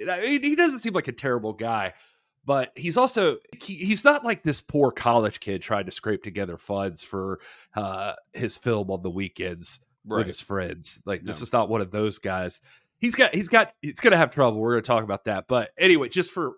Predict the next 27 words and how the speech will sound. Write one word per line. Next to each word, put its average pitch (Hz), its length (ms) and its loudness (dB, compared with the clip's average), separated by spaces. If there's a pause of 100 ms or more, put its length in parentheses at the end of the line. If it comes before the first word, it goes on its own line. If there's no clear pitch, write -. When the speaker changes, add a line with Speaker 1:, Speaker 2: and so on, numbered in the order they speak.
Speaker 1:
anybody 160 380 -2
hoping 131 460 -2
that 113 240 -2
for 120 120 -4
some 131 260 -8
reason 113 480 -8 (440)
possession 123 760 -2
also 113 600 -6
possessed 113 540 -6
me 110 300 -4
to 110 140 -16
turn 107 260 -6
into 101 280 -8 (160)
a 98 280 -2
more 110 200 -2
pretentious - 720 -6 (420)
know-it-all. 101 720 0 (200)
Yeah, 113 180 0
I 120 120 2
did 113 480 -2
read 104 480 -6 (140)
way 101 260 -6
too 95 240 -12
much 90 540 -12
about 92 480 -8
this - 220 -12
filmmaker 85 720 -10